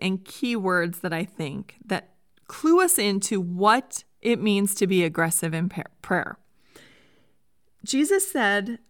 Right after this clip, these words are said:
that this widow kept coming to him. And later when he said, "Will not God give, um, bring about justice for those who, who cry to him?" he said,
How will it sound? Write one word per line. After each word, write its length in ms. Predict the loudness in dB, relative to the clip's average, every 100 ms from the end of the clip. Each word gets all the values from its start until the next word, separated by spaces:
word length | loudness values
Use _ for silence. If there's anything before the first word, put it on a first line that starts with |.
| _
that 220 | -4 0
this 220 | 0 0
widow 560 | -2 -2 0 0 0 -4 _ -20
kept 680 | -8 0 0 0 -12 -12 -12 _ _ _ _
coming 540 | 0 2 2 0 -8 -12 -6
to 180 | -4 -4
him. 360 | -6 -8 -14 -18 _ _ _ _ _ _ _ _ -20 -20 -20 -4
And 240 | 0 0
later 400 | 0 0 2 2
when 160 | 2 0
he 160 | 0
said, 300 | 0 -2 -2
"Will 200 | 0 2
not 400 | 2 2 0 -4
God 540 | 0 2 4 2 -2 -8 -10
give, 640 | -4 -2 -2 -4 -8 -20 _ _
um, 500 | -6 -6 -6 -6 -8 -14 _ _ _ -20 -20 _ _ _ _ _ _ -6
bring 240 | -2 0
about 240 | 2 0 0
justice 340 | -2 -2 -6
for 140 | -4
those 240 | 0 0 0
who, 300 | -2 -2 -6 -10 -8
who 100 | -8
cry 300 | -2 0 0
to 160 | -2
him?" 160 | -6 -6 -10 -20 -20 _
he 160 | -4 -4
said, 460 | -2 -2 -2 -4